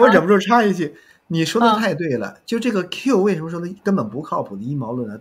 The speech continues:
Speaker 1: 当时还说蓬佩奥要怎么怎么样，说的有鼻子有眼儿的。
Speaker 2: 对。
Speaker 1: 所以你说当时我们反对 Q，我就说想起那个西星小宝来了。你说这，这，这种烂人，开始支持郭文贵被打脸，又支持 Q，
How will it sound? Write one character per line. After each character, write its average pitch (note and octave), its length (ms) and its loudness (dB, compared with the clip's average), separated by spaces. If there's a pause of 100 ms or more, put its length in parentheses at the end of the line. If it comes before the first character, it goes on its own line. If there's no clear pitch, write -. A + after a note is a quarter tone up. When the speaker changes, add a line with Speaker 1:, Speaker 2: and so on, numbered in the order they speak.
Speaker 1:
当 F#3 200 -4
时 F#3 100 -12
还 E3 140 -8
说 F#3 120 -4
蓬 D#3+ 260 -8
佩 F#3 180 -2
奥 C#3+ 260 -4
要 C3 160 -4
怎 - 180 -10
么 C3+ 100 -6
怎 C#3+ 100 -8
么 G2 60 -14
样， A#2+ 140 -6
说 E3 200 -8
的 D#3+ 60 -4
有 A2 100 -4
鼻 G#2 120 -8
子 C#3+ 40 -2
有 B2+ 160 -2
眼 C3 100 -4
儿 - 100 -12
的。 A#3 200 0
Speaker 2:
对。 D#4 420 2
Speaker 1:
所 C#4+ 80 6
以 F#3 260 2 (180)
你 F#3+ 140 6
说 C4+ 140 8
当 C#4 200 6
时 C4+ 80 4
我 G3 140 4
们 A3+ 80 2
反 D#3+ 180 0
对 G3+ 100 2
Q， G3 180 0
我 D3+ 80 4
就 F#3 140 4
说 F#3+ 180 0
想 D#3+ 220 -2
起 D#3+ 80 -6
那 D3 60 -6
个 C#3+ 40 -4
西 C#3+ 160 -6
星 D#3 180 -6
小 C#3 160 -2
宝 G2 220 -6
来 F2+ 120 -18
了。 G2+ 140 -14 (600)
你 F#3+ 120 2
说 C4 120 4
这， C4+ 300 4
这， C#4 280 2
这 - 320 -4
种 C#3 220 -2
烂 D#3+ 260 2
人， G#2+ 260 -6 (220)
开 - 180 0
始 B3 140 -2
支 G#3 160 -4
持 G3+ 140 0
郭 G#3 160 0
文 G3+ 100 2
贵 A3 100 2
被 C#3+ 160 0
打 A2 220 -6
脸， A2+ 300 -8
又 G3 120 4
支 G3+ 160 -2
持 A#3 140 -4
Q， B3 380 0